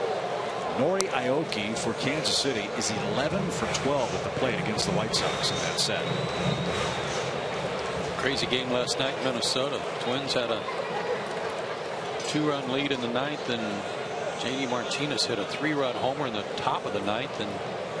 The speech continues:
Speaker 2: Minnesota then came back against Joe Nathan and beat him anyway.
Speaker 1: Tonight, David Price is pitching for the Tigers. That's a close game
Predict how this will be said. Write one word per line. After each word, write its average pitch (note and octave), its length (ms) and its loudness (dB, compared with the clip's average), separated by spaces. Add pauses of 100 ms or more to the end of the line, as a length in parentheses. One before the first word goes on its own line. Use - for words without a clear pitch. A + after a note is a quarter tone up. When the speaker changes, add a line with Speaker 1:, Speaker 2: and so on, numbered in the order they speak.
(180)
Speaker 2:
Minnesota C#3 420 0
then B2 220 -2
came B2+ 220 0
back C3 180 2 (100)
against A#2+ 260 0
Joe B2+ 180 2
Nathan C3+ 360 0
and C3 160 -4
beat C#3+ 160 2
him D3 80 -2
anyway. D3 340 0 (3750)
Speaker 1:
Tonight, A2 320 0
David G#2 340 0
Price B2 600 0 (640)
is E2+ 140 0
pitching G#2 340 0
for - 160 -6
the - 60 -4
Tigers. A2+ 440 0
That's A2 200 0
a - 40 -4
close A2 320 2
game G#2+ 300 0